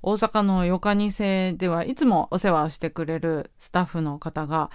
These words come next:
自分でお店を持つんだというお話をしてくれたりとか、その、犬山ではスワンズカフェの店長、松本さんはですね、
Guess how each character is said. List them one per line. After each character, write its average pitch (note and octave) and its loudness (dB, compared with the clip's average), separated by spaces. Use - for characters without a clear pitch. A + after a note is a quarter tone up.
自 G3 0
分 B3 4
で G3+ 4
お F3 0
店 F#3+ 4
を D#3+ 0
持 F3+ 2
つ F3+ 0
ん E3+ 2
だ C3+ -4
と - -10
い C#3 -6
う C#3+ -4
お D3 -6
話 D3+ -4
を C#3+ -4
し - -14
て G3 0
く F3+ 0
れ E3 2
た D#3+ -2
り D3 -10
と D3 -12
か、 F3 0
そ F#3+ -2
の、 E3+ 0
犬 A3+ 4
山 A3 4
で G3 2
は D#3+ 0
ス - -8
ワ F#3 4
ン F3+ 2
ズ F3 -2
カ E3+ -2
フ E3+ 0
ェ E3 0
の D3+ -2
店 F3+ 2
長、 D3 -4
松 E3 -2
本 F#3 2
さ E3 0
ん E3 -2
は E3 -2
で C#3+ -8
す D#3 -6
ね、 C#3+ -4